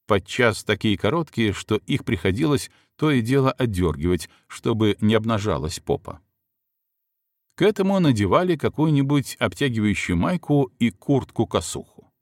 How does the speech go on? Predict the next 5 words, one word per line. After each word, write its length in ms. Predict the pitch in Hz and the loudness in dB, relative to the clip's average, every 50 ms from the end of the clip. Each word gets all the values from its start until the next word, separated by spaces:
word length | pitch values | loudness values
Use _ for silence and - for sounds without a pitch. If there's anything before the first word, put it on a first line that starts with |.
| _ _ _ _ _ _ _ _ _ _ _ _ _ - | _ _ _ _ _ _ _ _ _ _ _ _ _ 0
Но 400 | 110 110 113 113 110 110 104 - _ | 4 4 6 6 6 4 2 0 _
невероятнее 880 | 107 110 117 113 101 104 110 107 110 117 135 143 113 - - 104 90 80 | 2 4 4 6 6 6 6 6 6 4 4 2 0 0 0 0 0 0
всего 540 | - - - - 80 80 85 117 175 185 143 | -2 -6 -6 -4 -4 -2 0 2 2 2 2
были 340 | 101 90 104 123 123 123 | 0 0 0 0 2 0
прически. 680 | 110 - - 80 - - - - - - - - - - | -2 -2 -8 -12 -12 -12 -14 -14 -16 -16 -18 -18 -20 -20